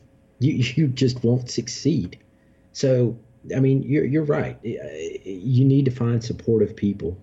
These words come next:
wh-, whether people think it's a stupid idea or not, or it will or won't work.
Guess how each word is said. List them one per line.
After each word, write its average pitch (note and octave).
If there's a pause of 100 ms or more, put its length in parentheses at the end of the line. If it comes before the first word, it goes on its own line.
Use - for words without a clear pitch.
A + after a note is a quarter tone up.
wh-, A2+
whether B2
people B2
think G#2+ (360)
it's -
a C3
stupid A#2
idea G#2
or E2+
not, A2
or E2+
it -
will A2
or G2
won't G#2
work. B2